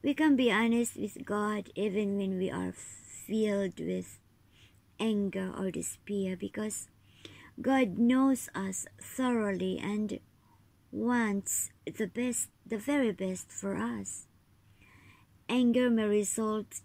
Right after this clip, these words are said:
in rash outward, outward acts or turning inward in depression.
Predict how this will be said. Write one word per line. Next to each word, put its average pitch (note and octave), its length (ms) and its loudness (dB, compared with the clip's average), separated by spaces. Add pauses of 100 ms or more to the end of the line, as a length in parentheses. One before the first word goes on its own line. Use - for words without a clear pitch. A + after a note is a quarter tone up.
in G3+ 200 -2
rash G3+ 520 -4 (380)
outward, G3 520 -2 (540)
outward F#3 760 -2 (380)
acts - 560 -6 (120)
or F3+ 380 -4 (1400)
turning G3+ 680 2 (2000)
inward F#3+ 720 4
in G3 140 -2
depression. F#3+ 840 -4